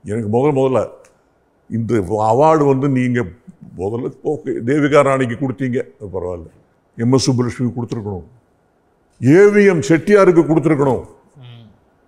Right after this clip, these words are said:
Speaker 1: இந்த ஒரு ஸ்ட்ரக்சர்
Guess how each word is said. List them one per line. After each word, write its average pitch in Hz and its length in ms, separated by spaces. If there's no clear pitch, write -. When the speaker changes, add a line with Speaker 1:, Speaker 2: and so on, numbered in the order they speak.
Speaker 1:
இந்த 165 580
ஒரு 123 220
ஸ்ட்ரக்சர் - 680